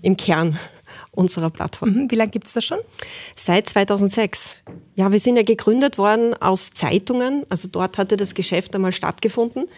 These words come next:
Speaker 1: ähm, in diesen Rubrikenbereichen. Ähm, aber was dazugekommen ist, ist einfach dieser riesige Marktplatz. Das ist wirklich ein Bereich, der durch Willhaben eigentlich erst erschlossen wurde.
Speaker 2: Mhm.
Speaker 1: Diese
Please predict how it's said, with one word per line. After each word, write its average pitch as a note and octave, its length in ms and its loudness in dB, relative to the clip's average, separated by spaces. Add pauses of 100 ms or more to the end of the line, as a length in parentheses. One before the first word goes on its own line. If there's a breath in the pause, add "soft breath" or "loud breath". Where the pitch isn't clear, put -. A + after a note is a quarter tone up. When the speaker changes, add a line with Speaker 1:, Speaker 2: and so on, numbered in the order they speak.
(520 loud breath)
Speaker 1:
ähm, F3+ 260 2
in F#3+ 140 4
diesen F#3+ 240 0
Rubrikenbereichen. G3 1040 0 (520 loud breath)
Ähm, F#3 360 2
aber F#3 220 2
was F#3 160 2
dazugekommen G#3+ 680 2
ist, - 360 0
ist - 420 0
einfach F#3+ 240 2
dieser G3 260 0
riesige A3+ 400 2
Marktplatz. F#3 720 0 (460 loud breath)
Das F#3 160 2
ist G3+ 340 0
wirklich G3+ 500 0
ein F#3+ 460 4
Bereich, - 460 0
der F#3 200 4
durch A3+ 340 0
Willhaben F#3 380 2
eigentlich F3 320 0
erst E3+ 160 0
erschlossen E3 480 -2
wurde. E3 300 -2 (180)
Speaker 2:
Mhm. G#3+ 240 0 (180)
Speaker 1:
Diese F#3 480 2